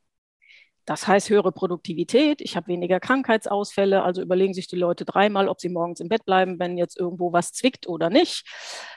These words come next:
Ähm, und das wirkt sich wiederum auf Kundschaft aus. Die empfehlen ein Unternehmen weiter, das heißt mehr Umsatz. Ultimativ mache ich dadurch mehr Gewinn. Wenn ich produktiver bin, gehen die Kosten runter. Wenn ich mehr Empfehlungen kriege,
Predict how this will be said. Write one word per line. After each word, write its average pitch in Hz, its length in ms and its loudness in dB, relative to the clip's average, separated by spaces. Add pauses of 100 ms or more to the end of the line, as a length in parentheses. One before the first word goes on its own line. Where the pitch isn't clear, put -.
(180)
Ähm, 247 640 6 (240)
und 214 260 -8
das 185 320 -2
wirkt 240 260 6
sich - 220 -4
wiederum 214 560 4
auf 190 260 4
Kundschaft 202 640 -2
aus. 330 480 0
Die 214 220 0
empfehlen 208 840 2
ein 247 180 0
Unternehmen 254 680 0
weiter, 269 480 2
das - 280 -2 (120)
heißt - 340 -4
mehr 165 340 -4
Umsatz. 202 580 0 (400)
Ultimativ 202 840 0
mache 175 220 -2
ich 196 80 -2
dadurch 175 320 -2
mehr 202 160 2
Gewinn. 202 460 -2
Wenn 175 120 -4
ich 165 120 -12
produktiver 190 600 0
bin, 262 280 2 (160)
gehen 180 180 0
die 170 80 -2
Kosten 180 340 -6
runter. 247 360 2
Wenn 202 160 -2
ich - 120 -8
mehr 185 200 2
Empfehlungen 180 560 -2
kriege, 185 180 -4